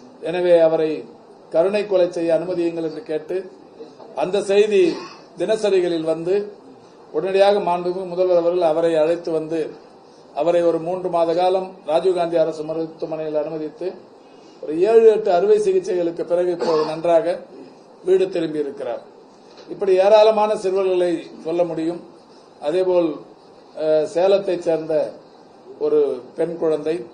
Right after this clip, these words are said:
இப்படி ஏராளமானவர்களை நம்முடைய மாண்புமிகு தமிழ்நாட்டின் முதலமைச்சர் அவர்கள் மனிதாபிமானத்தோடு, மனித நேயத்தோடு, கருணை உள்ளத்தோடு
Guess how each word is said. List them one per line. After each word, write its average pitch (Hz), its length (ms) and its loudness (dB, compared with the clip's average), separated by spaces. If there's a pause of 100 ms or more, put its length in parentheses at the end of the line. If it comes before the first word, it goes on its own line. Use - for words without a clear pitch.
(540)
இப்படி 170 280 -4
ஏராளமானவர்களை 190 920 2
நம்முடைய 165 320 -2
மாண்புமிகு 170 420 -6
தமிழ்நாட்டின் 175 560 -8
முதலமைச்சர் 160 360 -6
அவர்கள் 151 300 -6 (760)
மனிதாபிமானத்தோடு, 165 960 0
மனித 165 280 -4
நேயத்தோடு, 156 540 -4
கருணை 160 320 -4
உள்ளத்தோடு 151 640 -6